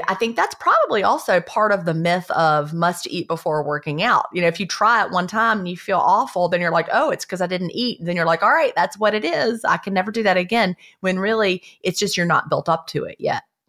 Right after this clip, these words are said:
Your body isn't adapted to it. But yeah, I have endurance to do anything I wanna do in the fasted state. I mean, you know, I'm not, like, lifting heavy, heavier things than, like, a case of San Pellegrino, but <laughs>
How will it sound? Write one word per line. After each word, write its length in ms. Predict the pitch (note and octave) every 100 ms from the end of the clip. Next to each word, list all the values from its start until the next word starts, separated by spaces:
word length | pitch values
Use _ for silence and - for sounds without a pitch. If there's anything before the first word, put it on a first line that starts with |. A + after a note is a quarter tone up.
| _ -
Your 120 | D#3+
body 240 | D#3+ D3
isn't 180 | D3 C#3+
adapted 500 | C#3 C#3+ D3 - -
to 160 | - -
it. 100 | -
But 140 | - D#3+
yeah, 180 | C#3 -
I 140 | G3+
have 260 | D#4+ C#4+ F3
endurance 480 | D#3+ E3 E3 E3+ -
to 100 | E3
do 60 |
anything 320 | D3 G#3 G#3+ E3
I 80 |
wanna 240 | D#3 D#3 D3
do 180 | B2 D#2+
in 80 |
the 80 | G#2+
fasted 460 | D#3 - D3+ - -
state. 420 | - - - - - -
I 80 | -
mean, 140 | F3+ F#3
you 100 | F#3+
know, 160 | D3+
I'm 220 | C3 D#3
not, 260 | D#3+ D3 C#3 -
like, 180 | C#3+
lifting 320 | D3+ D3+ - D3
heavy, 460 | D3+ C#3+ D3 D3+ - _ _
heavier 240 | E3+ E3 D#3+
things 340 | D#3 D#3 D#3
than, 140 | D#3 D3
like, 180 | D3
a 40 | -
case 260 | E3 D#3
of 80 | D#3
San 200 | - D3+
Pellegrino, 640 | D#3 C#3+ C#3+ E3+ E3+ C3 D3
but 300 | D3 - - - -
<laughs> 0 | -